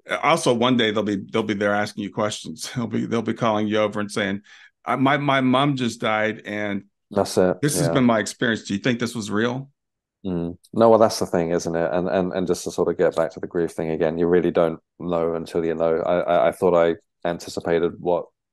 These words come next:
Speaker 2: what it was gonna be like, you know, and, and again, losing a parent, you kind of, you know that that's probably on the cards. Um,
Speaker 1: Mm-hmm.
Speaker 2: But the experience itself was, was nothing that could have prepared me, you know. Uh, it, it, it,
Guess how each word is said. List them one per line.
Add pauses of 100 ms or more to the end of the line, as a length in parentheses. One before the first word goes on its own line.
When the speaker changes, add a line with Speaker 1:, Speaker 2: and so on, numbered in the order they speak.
(320)
Speaker 2:
what
it
was
gonna
be
like,
you
know,
and,
and (360)
again,
losing
a
parent,
you
kind
of, (280)
you
know
that
that's (520)
probably
on
the
cards. (400)
Um,
Speaker 1:
Mm-hmm. (600)
Speaker 2:
But
the
experience
itself
was,
was (960)
nothing
that
could
have
prepared
me, (160)
you
know.
Uh,
it,
it,
it,